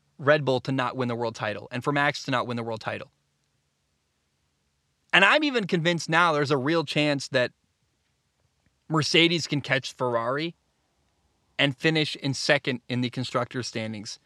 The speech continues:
Because Ferrari, I've lost all confidence, man. They're falling farther and farther behind.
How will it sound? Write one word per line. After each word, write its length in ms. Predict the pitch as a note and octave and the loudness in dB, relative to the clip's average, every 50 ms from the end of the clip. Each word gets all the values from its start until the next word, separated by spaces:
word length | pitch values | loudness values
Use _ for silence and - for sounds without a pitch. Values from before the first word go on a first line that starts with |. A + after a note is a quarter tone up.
| _ _ _ - | _ _ _ -4
Because 280 | E3 D#3 - D#3+ D3 - | -2 0 2 2 0 0
Ferrari, 640 | - - D3 C3+ C#3+ D#3 E3+ E3+ E3 D3+ C#3 C3 | -2 -4 -2 0 2 2 2 2 2 0 -2 -2
I've 140 | - C3+ C#3 | -2 -2 0
lost 260 | D#3+ E3 D#3+ D3+ - | 2 0 0 0 0
all 160 | C3+ C#3 C#3 C3 | 0 0 0 0
confidence, 460 | - C#3+ C3+ C3+ - B2 A2+ G#2+ - | 0 0 -2 0 -2 -4 -8 -6 -4
man. 120 | B2 B2 | -4 -2
They're 120 | C#3 C3+ - | -2 -2 0
falling 280 | - D3+ D3 C#3+ C3 | 0 0 0 0 -2
farther 460 | - - D3+ D3 D3 D3+ C#3+ C#3 C3 | -2 0 2 4 4 4 2 0 -2
and 160 | A#2+ A#2+ A#2+ - | -2 -4 -6 -4
farther 380 | - C3 C3+ C3+ C3 C3 B2 | -2 0 0 0 0 -2 -4
behind. 480 | A2+ A#2+ A2+ B2+ A#2 A2+ A2 E2+ - | -6 -6 -6 -6 -6 -8 -8 -10 -14